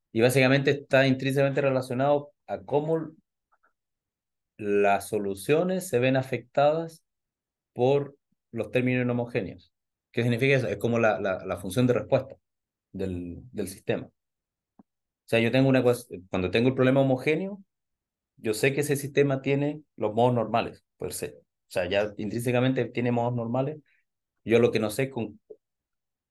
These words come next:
cuál es la distribución de modos normales que necesito para entender mi solución, mi, mi estado inicial.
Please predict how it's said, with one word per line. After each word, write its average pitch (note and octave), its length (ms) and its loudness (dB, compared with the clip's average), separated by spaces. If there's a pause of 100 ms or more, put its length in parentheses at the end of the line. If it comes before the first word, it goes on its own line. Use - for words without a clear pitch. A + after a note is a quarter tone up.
(160)
cuál A#2+ 240 4
es A#2 60 4
la A2+ 120 6
distribución G2+ 560 0
de C#3 80 2
modos C3 240 2
normales C3 380 -2
que - 80 -2
necesito B2 480 -4
para A2+ 420 0
entender G2+ 560 -4
mi A2 260 -4
solución, G#2+ 480 -4 (600)
mi, F#2+ 420 0
mi F#2+ 120 -2
estado G#2+ 240 4
inicial. C3 420 -2